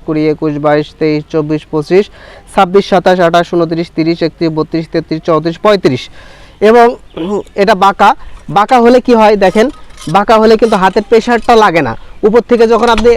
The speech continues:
নিচে নিয়ে আসবেন already কেটে যাবে, আর প্রচুর পরিমাণ ধার। আর এখানে দেখেন আমরা কিন্তু রিপিট মারিনি, সরাসরি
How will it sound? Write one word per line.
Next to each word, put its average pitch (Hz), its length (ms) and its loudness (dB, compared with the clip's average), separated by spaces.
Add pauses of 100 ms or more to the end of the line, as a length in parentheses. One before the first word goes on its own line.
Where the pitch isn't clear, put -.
(300)
নিচে 240 180 0 (100)
নিয়ে 240 200 4
আসবেন 226 220 0 (140)
already 220 360 2
কেটে 247 240 2
যাবে, 208 220 2
আর - 60 2 (120)
প্রচুর 302 340 2 (120)
পরিমাণ 208 280 4 (100)
ধার। 170 160 2 (720)
আর 185 160 4
এখানে 240 180 2 (100)
দেখেন 220 280 0
আমরা 214 240 0
কিন্তু 240 140 2 (100)
রিপিট 220 300 0
মারিনি, 226 260 4 (100)
সরাসরি 220 360 0